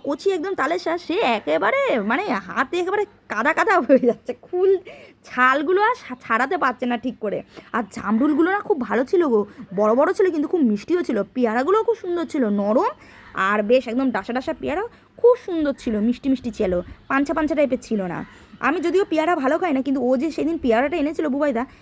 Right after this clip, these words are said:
পেয়ারাটা খুব সুন্দর ছিল, মিষ্টি ছিল বলে খেয়ে নিয়েছি দু এক টুকরো। আর এখানে তালের শাঁস ছাড়াচ্ছে, আমি হাত দিইনি, আমার এই তালের শাঁস ফালের শাঁস একদম আমি চাই না। এই সেই যে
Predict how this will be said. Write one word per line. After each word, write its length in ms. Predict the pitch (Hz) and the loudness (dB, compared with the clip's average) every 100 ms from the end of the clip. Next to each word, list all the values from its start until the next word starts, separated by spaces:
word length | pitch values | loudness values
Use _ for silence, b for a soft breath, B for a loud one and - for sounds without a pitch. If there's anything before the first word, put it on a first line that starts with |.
| B - | B -2
পেয়ারাটা 380 | 262 262 294 311 | 2 2 0 -4
খুব 140 | 370 | -8
সুন্দর 340 | - 262 285 349 | 0 2 2 0
ছিল, 180 | - 196 208 b - | -2 -2 -4 b 0
মিষ্টি 300 | 226 247 349 | 2 2 0
ছিল 180 | 403 392 | 0 2
বলে 140 | 339 | 0
খেয়ে 300 | - - 254 | 0 4 6
নিয়েছি 340 | 240 226 208 226 | 6 2 -2 -4
দু 160 | 247 | 0
এক 140 | 226 190 | 0 -2
টুকরো। 300 | 226 190 175 B B B - | -8 -6 -6 B B B -6
আর 120 | 220 | -2
এখানে 220 | 220 277 | 0 -2
তালের 280 | - 214 233 | -4 -4 -4
শাঁস 260 | - 339 - | -2 -4 -2
ছাড়াচ্ছে, 300 | 320 - 247 | -4 -2 -4
আমি 200 | 233 285 466 | -2 -2 0
হাত 180 | 466 440 | 0 4
দিইনি, 200 | 427 311 | 4 2
আমার 220 | 226 277 | -2 -2
এই 60 | 359 | -4
তালের 260 | 254 254 | -4 -4
শাঁস 160 | - 330 | -4 -6
ফালের 220 | - 339 | -6 -6
শাঁস 160 | 359 330 | -4 -4
একদম 240 | 254 311 | -2 -2
আমি 120 | 339 | -2
চাই 120 | 320 | 0
না। 60 | 277 | 0
এই 100 | 233 | 0
সেই 120 | 294 | -2
যে 140 | 285 | -2